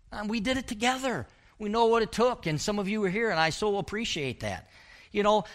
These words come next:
I've been blessed. I want you to be blessed. I want you to be a part of seeing and knowing so many people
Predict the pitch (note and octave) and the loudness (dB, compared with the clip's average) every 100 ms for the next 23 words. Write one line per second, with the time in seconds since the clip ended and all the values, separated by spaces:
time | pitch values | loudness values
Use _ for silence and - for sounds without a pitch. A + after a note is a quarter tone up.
0 | - G3+ F#3 A3+ A3+ G#3+ A#3 G3+ G#3 G#3+ | -14 0 6 8 6 4 0 0 0 0
1 | - - - E3+ G3+ F#3+ F3+ F#3+ G3+ G3 | 0 -6 -4 -2 2 0 2 -2 -2 -4
2 | E3+ F#3 G3+ - F3 F3 F3+ F#3 F3 F#3+ | -4 -2 -2 0 -2 -2 -2 -2 -2 -2
3 | F3+ - F3 F3+ F3 C#3+ - - F3+ F3 | -4 -6 -4 -2 -2 -6 -8 -6 -4 -4
4 | E3 D3+ D#3 D#3+ D#3 C#3+ - - F#3 F3 | -4 -4 -4 -4 -4 -6 -6 -6 -6 -6
5 | E3+ C#3+ E3+ D#3+ A2+ | -8 -6 -8 -6 -10